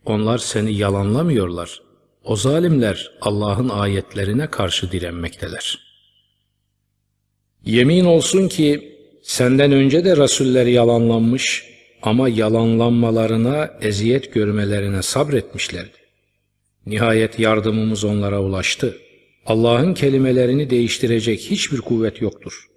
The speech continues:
Yemin olsun elçi olarak gönderilenlerin haberinden bir kısmı sana da gelmiştir.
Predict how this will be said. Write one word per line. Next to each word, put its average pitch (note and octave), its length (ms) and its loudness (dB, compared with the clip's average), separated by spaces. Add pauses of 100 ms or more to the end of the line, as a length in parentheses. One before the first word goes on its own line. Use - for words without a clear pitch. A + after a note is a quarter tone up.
(400)
Yemin A#2 400 2
olsun C#3 500 0 (400)
elçi A#2 320 2
olarak B2+ 460 2
gönderilenlerin A#2 880 0
haberinden G#2+ 760 -4
bir C#3+ 120 -2
kısmı C#3+ 500 -4
sana A#2+ 380 -2
da G2 100 -4
gelmiştir. - 760 -8